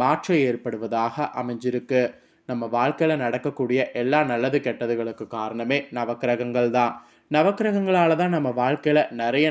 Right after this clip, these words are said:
நாம பார்க்குறோம். நம்ம வாழ்க்கையில ஒவ்வொரு நாளுமே, ஒவ்வொரு நிமிஷமே வந்து நவக்கிரகங்கள் எப்படி இருக்கோ அதை பொறுத்து தான் பலன்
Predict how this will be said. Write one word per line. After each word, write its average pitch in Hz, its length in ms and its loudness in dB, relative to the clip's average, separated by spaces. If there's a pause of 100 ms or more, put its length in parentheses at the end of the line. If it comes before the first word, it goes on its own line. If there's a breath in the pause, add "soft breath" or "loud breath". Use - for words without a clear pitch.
நாம 113 240 -4 (100)
பார்க்குறோம். 120 500 0 (380 loud breath)
நம்ம 117 140 -4 (120)
வாழ்க்கையில 135 440 2 (220)
ஒவ்வொரு 143 440 4
நாளுமே, 123 340 2 (240)
ஒவ்வொரு 147 360 4 (100)
நிமிஷமே 156 500 0 (120)
வந்து 120 180 -2 (180)
நவக்கிரகங்கள் 139 640 -2 (120)
எப்படி 147 280 2
இருக்கோ 127 240 0 (140)
அதை 113 120 -6 (100)
பொறுத்து 120 320 0
தான் 135 180 0
பலன் 110 260 -6